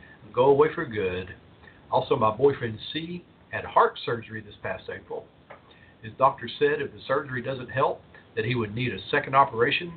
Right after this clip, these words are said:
and he says he'll feel he'll have to. He also has type two diabetes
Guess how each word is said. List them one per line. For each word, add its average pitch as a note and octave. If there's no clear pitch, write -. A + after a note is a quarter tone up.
and G#2
he F#2+
says C3
he'll G2
feel D3
he'll G2+
have C3+
to. F3+
He A2+
also A#2+
has G2
type -
two D3
diabetes B2